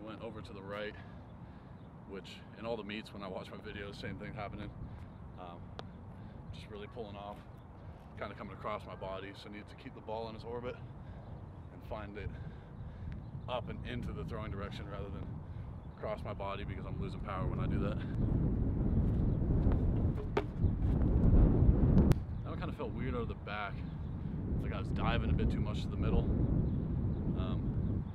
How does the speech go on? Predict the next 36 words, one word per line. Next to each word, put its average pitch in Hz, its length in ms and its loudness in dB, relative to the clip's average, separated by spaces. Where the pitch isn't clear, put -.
but - 100 -4
it - 60 -4
felt 147 120 -2
like 160 100 -2
I 135 40 0
had 139 120 -2
good 139 140 -2
direction, 123 480 -2
but 113 80 -6
then 120 100 -4
it 120 60 -8
felt 120 100 -4
like 110 100 -4
it 101 40 -4
was 92 80 -6
too 104 160 -6
flat, 92 400 -6
so. 87 260 -8
Taller 165 300 2
out 160 60 4
of 151 40 0
the 143 140 -2
back, 117 220 -2
try 127 120 -4
to 131 60 -4
find 135 260 -4
that 113 100 -6
same 131 240 -4
direction, 131 520 -4
but 104 120 -8
just - 220 -8
lift 113 220 -6
it 98 80 -12
a - 40 -10
bit 95 160 -10
more. 95 200 -10